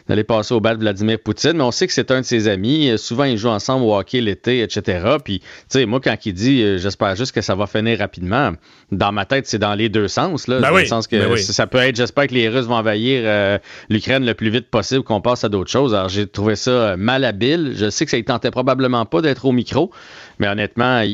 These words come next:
Speaker 1: il est loin d'avoir dénoncé la situation, même s'il a dit qu'on devrait vivre dans la paix puis qu'il veut pas de guerre. Là, j'ai été extrêmement déçu de la performance au micro d'Alexander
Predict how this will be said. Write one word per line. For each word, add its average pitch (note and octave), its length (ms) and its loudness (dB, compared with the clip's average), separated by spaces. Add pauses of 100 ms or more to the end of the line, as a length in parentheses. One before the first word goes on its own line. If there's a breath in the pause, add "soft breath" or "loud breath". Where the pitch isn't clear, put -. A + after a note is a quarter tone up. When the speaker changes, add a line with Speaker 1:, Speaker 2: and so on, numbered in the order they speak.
Speaker 1:
il G#2 180 -2
est G#2 60 0
loin B2+ 360 2
d'avoir A2 280 0
dénoncé G#2 480 0
la G#2 120 0
situation, A#2 540 -2
même A2+ 200 0
s'il G2+ 180 -4
a F2+ 40 -2
dit A2 180 -2
qu'on G2+ 640 -4
devrait F#2+ 320 -2
vivre G#2+ 200 0
dans G#2 160 0
la G2 120 0
paix A#2+ 260 0
puis - 120 -12
qu'il G2 160 -4
veut G2 80 2
pas G#2 160 -2
de E2+ 100 -12
guerre. G2+ 240 0
Là, A2 100 -2
j'ai G#2 120 -4
été G#2 400 0
extrêmement C3+ 460 0
déçu A#2+ 440 -2 (380 loud breath)
de G2 160 0
la F#2+ 340 0
performance A2 800 -4
au G2+ 60 2
micro G2+ 300 0
d'Alexander G2 520 -2